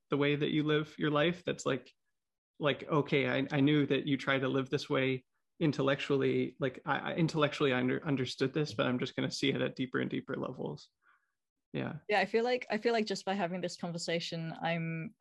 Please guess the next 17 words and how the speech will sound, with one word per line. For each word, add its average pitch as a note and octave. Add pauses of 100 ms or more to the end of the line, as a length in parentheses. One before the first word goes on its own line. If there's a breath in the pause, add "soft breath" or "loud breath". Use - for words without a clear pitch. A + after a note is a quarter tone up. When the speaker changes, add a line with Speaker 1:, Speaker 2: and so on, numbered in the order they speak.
Speaker 2:
making F#3
those E3+
connections E3+
a F3
lot E3
more E3
myself, E3+
and E3
also F3
kind F3
of, E3
like, E3 (640 soft breath)
uh, F3
I F#3
feel G#3
more, F#3 (160)
uh, E3+